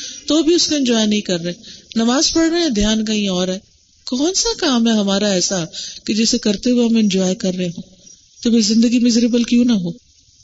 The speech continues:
تو فیوچر میں نہیں، پاسٹ میں نہیں، پریزنٹ میں رہیے، حال میں رہیے،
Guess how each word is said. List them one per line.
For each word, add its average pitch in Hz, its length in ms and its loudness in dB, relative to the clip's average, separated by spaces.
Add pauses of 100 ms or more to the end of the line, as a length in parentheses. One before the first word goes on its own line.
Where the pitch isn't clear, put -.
(160)
تو 277 220 2 (760)
فیوچر 247 420 2
میں 240 140 2
نہیں، 214 460 0
پاسٹ 196 380 -2
میں 202 120 0
نہیں، 190 360 -4 (380)
پریزنٹ 208 420 0
میں 185 180 0
رہیے، 160 460 -2 (540)
حال 190 280 2
میں 190 220 0
رہیے، 170 360 -2